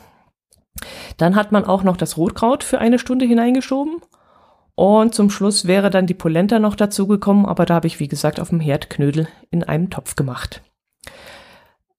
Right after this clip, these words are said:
Bei der ganzen Kocherei, äh, oder sagen wir lieber Backerei, denn das meiste wurde ja f-, im Ofen gemacht,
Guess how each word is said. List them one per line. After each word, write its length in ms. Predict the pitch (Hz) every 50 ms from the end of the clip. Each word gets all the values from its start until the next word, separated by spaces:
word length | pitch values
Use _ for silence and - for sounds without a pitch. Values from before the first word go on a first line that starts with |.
| _
Bei 120 | - 185 185
der 120 | 202 196
ganzen 280 | 196 202 208 202 226 202
Kocherei, 680 | 202 196 175 170 151 139 139 139 165 208 247 285 294 - - -
äh, 460 | - 202 196 196 196 190 196 196 202 -
oder 160 | - 175 170 156
sagen 220 | - 160 156 160
wir 80 | 165 156
lieber 200 | 147 151 143 135
Backerei, 540 | - 131 131 - 196 185 170 180 190 208
denn 160 | 208 190 175 160
das 180 | 156 156 -
meiste 360 | - 151 156 175 - - 160
wurde 160 | 156 165 170 170
ja 100 | 160 151
f-, 180 | 147 - - _ _ _ _ _ _ _ _ _ _ _ _ _ -
im 160 | 160 151 -
Ofen 280 | - 151 175 180 - 226
gemacht, 400 | 226 214 220 262 - - -